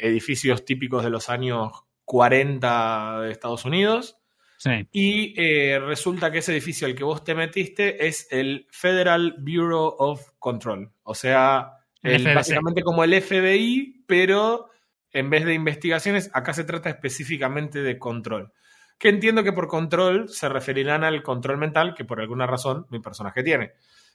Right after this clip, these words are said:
Speaker 1: Entonces empezás a recorrer este edificio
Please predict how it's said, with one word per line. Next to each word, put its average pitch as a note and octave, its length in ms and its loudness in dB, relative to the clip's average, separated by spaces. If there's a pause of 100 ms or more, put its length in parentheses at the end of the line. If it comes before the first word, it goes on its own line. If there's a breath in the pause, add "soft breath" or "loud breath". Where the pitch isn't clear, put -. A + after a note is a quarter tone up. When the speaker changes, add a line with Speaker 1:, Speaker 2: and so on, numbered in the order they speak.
Speaker 1:
Entonces D#3 640 0
empezás C#3+ 560 -2
a F#3 80 2
recorrer E3+ 480 -2
este D#3 220 -4
edificio D3+ 840 -2